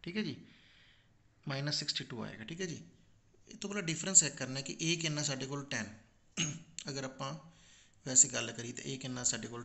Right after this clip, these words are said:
ਟੈਨ, ਡਿਫਰੈਂਸ ਕਿੰਨਾ ਬਣ ਰਿਹਾ? ਸੈਵਨ ਚੋਂ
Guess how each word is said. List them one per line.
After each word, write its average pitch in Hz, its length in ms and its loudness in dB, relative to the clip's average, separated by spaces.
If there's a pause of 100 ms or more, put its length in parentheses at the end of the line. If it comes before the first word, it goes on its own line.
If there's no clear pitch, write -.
ਟੈਨ, 104 160 -2 (1300)
ਡਿਫਰੈਂਸ 156 420 4
ਕਿੰਨਾ 151 220 0
ਬਣ 135 220 0
ਰਿਹਾ? 147 400 -6 (1600)
ਸੈਵਨ 131 460 2
ਚੋਂ 147 380 -4